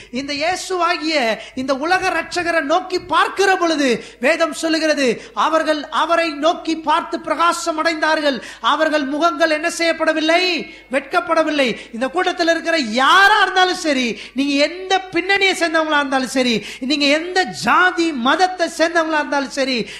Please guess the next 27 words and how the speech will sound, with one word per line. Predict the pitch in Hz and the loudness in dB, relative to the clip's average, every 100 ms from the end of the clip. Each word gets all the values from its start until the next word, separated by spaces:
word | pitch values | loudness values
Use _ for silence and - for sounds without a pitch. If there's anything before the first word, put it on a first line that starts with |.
| - | -6
நீங்க | 277 285 | -2 -2
படிச்சவங்களா | 190 240 330 370 370 349 | 0 0 0 0 0 0
இருந்தாலும் | 330 302 294 | 0 0 -4
சரி, | - 269 | -4 -6
படிக்காதவங்களா | - 302 359 359 359 | -2 -2 2 2 2
இருந்தாலும் | 339 320 285 285 247 | 0 -2 0 -2 -2
சரி, | 269 262 247 202 - | -2 -2 -2 -6 -14
சொத்து | - - 330 330 - 330 294 | -14 -2 -2 -2 -2 0 2
அந்தஸ்து | 269 339 349 - 339 | 0 0 -2 0 -4
எதுவா | 233 294 392 403 | 0 2 2 2
இருந்தாலும் | 381 349 320 262 | 2 0 -2 0
சரி, | 294 262 233 - - | 0 0 -2 -6 -8
நீங்க | 233 285 294 | -2 0 4
இயேசுவை | 285 359 381 - 440 381 | 4 4 2 0 2 4
நோக்கி | 359 370 381 359 | 4 2 2 0
பார்ப்பீர்கள் | 359 359 349 349 359 320 | 2 2 2 2 0 2
என்று | 302 262 | 2 0
சொன்னால், | - 247 302 349 339 - - | -2 0 4 4 2 -6 -4
இந்த | 269 320 294 302 | -2 -2 0 0
உலக | 277 349 359 349 | 0 0 0 0
ரட்சகர் | 339 339 339 339 294 247 196 - | 0 0 0 2 2 0 -4 -6
எல்லா | 240 311 349 370 370 359 - | -2 2 4 6 6 2 0
தீமையிலிருந்தும் | 381 381 370 349 330 302 285 247 - - | 2 2 2 2 0 2 0 0 -6 -4
உங்களை | 269 349 349 359 339 339 | -2 -2 0 2 2 0
காக்க | 339 359 370 - 320 | 2 2 2 0 -2
போதுமானவருக்கும் | 320 320 392 381 370 359 359 349 349 320 | 2 4 4 4 0 2 4 2 0 -2
அதிகமானவராயிருக்கிறார். | 285 269 247 226 214 190 143 - 117 101 110 | 0 0 0 0 0 -2 -6 -10 -10 -12 -16